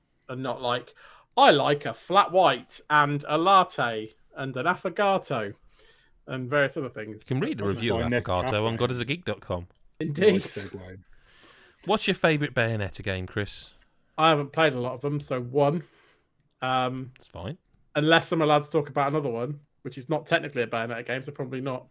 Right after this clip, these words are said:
Speaker 1: So, one.
Speaker 2: What? What do you mean?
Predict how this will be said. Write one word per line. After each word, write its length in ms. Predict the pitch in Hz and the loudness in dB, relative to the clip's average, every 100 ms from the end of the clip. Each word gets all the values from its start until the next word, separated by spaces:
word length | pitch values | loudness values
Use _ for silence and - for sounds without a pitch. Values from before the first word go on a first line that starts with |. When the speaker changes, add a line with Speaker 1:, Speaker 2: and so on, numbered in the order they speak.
| _ - - - _ _ _ _ _ _ _ _ _ _ _ - | _ -20 -20 -20 _ _ _ _ _ _ _ _ _ _ _ -20
Speaker 1:
So, 320 | - 117 117 120 _ - | -10 -8 -8 -12 _ 4
one. 300 | 247 196 127 | 8 8 6
Speaker 2:
What? 280 | 117 320 - _ _ _ _ | 0 0 -4 _ _ _ _
What 100 | - | -12
do 80 | 294 | -6
you 60 | |
mean? 220 | 294 101 | -4 -4